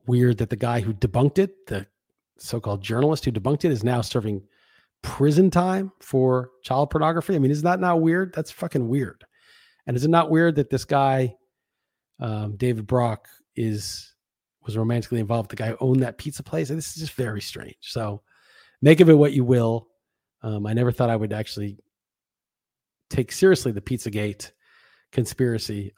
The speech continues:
on this podcast, but I just, I'm just being honest. I, calling it as I see it, I just, it's very, very fucking disturbing. And, uh, I would, uh, we'll see what, we'll see what, you know, if anything comes of that. Probably not.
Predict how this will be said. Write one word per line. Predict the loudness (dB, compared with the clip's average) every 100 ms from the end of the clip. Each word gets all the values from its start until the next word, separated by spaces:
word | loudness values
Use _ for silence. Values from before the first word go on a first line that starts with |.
| -8
on |
this | -8
podcast, | -6 -8 -8 -8 -8 -6
but | -8 -8 _ _ _ _ _ -16
I |
just, | -10 -10 -12 _
I'm | -12
just | -10 -10 -12 -20 -10 2
being | 2 4
honest. | 2 0 -8 -16 -8
I, | -4 -2 -4 -10 -20 -20 _ _ _ _ _ _
calling | 0 4 4
it |
as | 4
I | 2
see | 0 0
it, | 0 -8
I |
just, | -8 -8 -10 -14 _ -16
it's | -14 -12
very, | -8 -2 2 4 4
very | 2 0
fucking | -2 -4 -4
disturbing. | -4 -4 -4 -6 -10 -14 _ _ _ _ _ _ -8
And, | -6 -4 -2
uh, | -2 -4 -6 -10 _ _ _ _ _ _ -10
I | -4
would, | -2 0 -2
uh, | -4 -6 -8 -12 _ _ _ _ _ _ _ _ _ _ -8
we'll | -6
see | -4 -4
what, | -4
we'll | -4
see | -4 -2
what, | -2 -4 -6
you | -6
know, | -6
if | -8
anything | -8 -8
comes | -6 -6 -6
of |
that. | -10 -4
Probably | -2 -2 -4
not. | -6 -10 -16